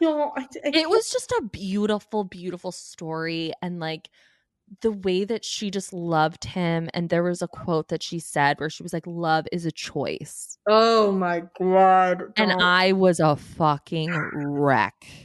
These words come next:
Speaker 1: Yeah, she was talking to her children because,
Speaker 2: Mm-hmm. 'Cause they
Speaker 1: like
Speaker 2: were getting married and they, they were scared. Like, "What if I
Speaker 1: Well,
Speaker 2: don't love them?"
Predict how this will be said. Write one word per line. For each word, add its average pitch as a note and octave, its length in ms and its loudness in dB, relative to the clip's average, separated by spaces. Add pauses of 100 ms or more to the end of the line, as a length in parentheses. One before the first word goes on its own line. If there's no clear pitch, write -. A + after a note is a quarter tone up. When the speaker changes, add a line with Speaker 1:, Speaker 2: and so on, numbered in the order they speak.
(360)
Speaker 1:
Yeah, A3+ 200 6
she A3+ 160 -2
was A#3+ 100 -4
talking B3 440 0
to C#4 120 -2
her A#3+ 140 4
children G#3 600 2
because, F#3+ 520 0
Speaker 2:
Mm-hmm. E3 180 -12 (160)
'Cause G#3+ 100 6
they G3 80 6
Speaker 1:
like F#3 40 4
Speaker 2:
were F#3 80 2
getting F#3 320 2
married F3 440 0
and F#3+ 160 0
they, E3 380 2 (460)
they F3 220 2
were E3+ 240 -2
scared. B2 640 -4
Like, E3 160 -4
"What E3+ 140 4
if E3 100 4
I - 60 6
Speaker 1:
Well, E3 40 6
Speaker 2:
don't D#3+ 180 0
love C3+ 300 -2
them?" A2+ 480 -8